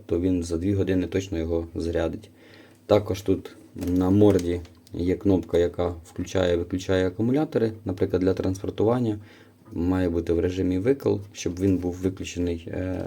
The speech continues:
на виході. Отам тут є вихід під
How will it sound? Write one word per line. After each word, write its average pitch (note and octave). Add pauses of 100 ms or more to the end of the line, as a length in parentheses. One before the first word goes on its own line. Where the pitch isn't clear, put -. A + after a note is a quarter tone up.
(140)
на F#2
виході. F2+
Отам E2+ (1400)
тут F2
є F2+ (320)
вихід G2+
під -